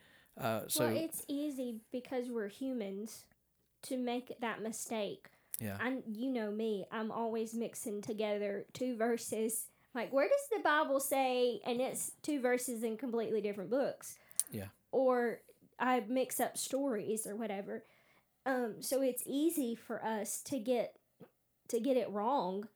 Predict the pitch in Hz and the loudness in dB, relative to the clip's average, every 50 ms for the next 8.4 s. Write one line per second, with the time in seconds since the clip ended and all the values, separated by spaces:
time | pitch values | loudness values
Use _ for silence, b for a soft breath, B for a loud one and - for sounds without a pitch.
0 | _ _ _ _ _ - 226 240 247 214 208 - 233 233 226 226 254 277 277 254 | _ _ _ _ _ -2 0 0 2 2 0 0 0 2 2 2 2 0 -2 -2
1 | 226 - - 226 202 185 - 220 233 233 226 233 - - 302 294 262 254 - 220 | -4 -6 -4 -4 -2 -2 0 0 0 0 0 -2 -2 -2 -2 -2 -2 -2 -2 -4
2 | 214 - - - 226 233 226 196 - - - 269 285 277 285 247 - - 220 220 | -4 -4 -4 -4 -4 -2 -2 -4 -4 -6 -4 -4 -4 -2 -4 -6 -4 -4 -4 -4
3 | 208 226 220 - - _ _ - - - - - - 233 240 262 254 220 180 - | -4 -4 -6 -8 -14 _ _ -12 -10 -8 -6 -4 -2 -2 0 0 0 -2 -2 -4
4 | 139 220 294 277 - - - - - B B B B B B B B B B B | -4 -2 -2 -2 -2 -4 -10 -20 -20 B B B B B B B B B B B
5 | B - 240 208 262 262 247 226 247 247 247 247 247 254 269 269 269 269 262 247 | B 0 2 4 2 2 2 2 2 2 4 4 6 6 6 4 4 2 0 0
6 | - - - 262 247 247 - 208 208 247 311 311 226 - - - 240 240 233 233 | -2 0 2 2 2 2 0 0 -2 0 0 0 -2 -2 -2 -2 0 2 2 2
7 | 240 233 - - 214 214 214 220 233 254 285 269 262 233 226 220 208 202 202 214 | 0 0 -4 -8 -8 -4 -2 0 2 2 2 2 0 0 0 0 0 0 0 0
8 | 202 208 196 208 - 233 233 b | 0 -2 -4 -4 -4 -4 -6 b